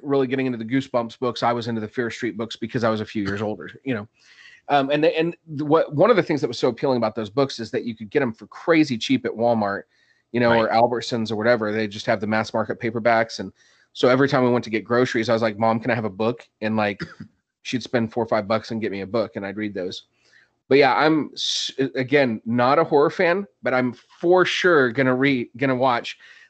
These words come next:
Speaker 1: the, uh, three Fear Street movie trilogy, uh, without my kids around. <laughs>
Speaker 2: <laughs>
Speaker 1: But, uh, I'm super excited for that. And they have,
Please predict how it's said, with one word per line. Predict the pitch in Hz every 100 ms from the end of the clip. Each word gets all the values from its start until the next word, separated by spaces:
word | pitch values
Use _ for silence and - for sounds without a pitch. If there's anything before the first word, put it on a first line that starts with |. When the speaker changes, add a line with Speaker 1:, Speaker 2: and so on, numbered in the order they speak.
| -
Speaker 1:
the, | 127 123
uh, | 113 107 - -
three | 139 143 135 131 135 -
Fear | - 127
Street | 123 - 123 113
movie | 123 113
trilogy, | 113 - 123 117 107 104 104 _ _ _ _ _ _ -
uh, | 107 104
without | 113 123 127 120
my | 113 110
kids | - 117 110 - -
around. | 110 110 104 101 110 139
<laughs> |
Speaker 2:
<laughs> | 139 - - - - - - - - _ 123 131
Speaker 1:
But, | 127 123 -
uh, | 120 113 107 -
I'm | 131
super | - - - 180 151
excited | 127 135 135
for |
that. | 131 -
And | 196 233 143 139 - _ _ _ _ -
they | 143 143
have, | 165 156 135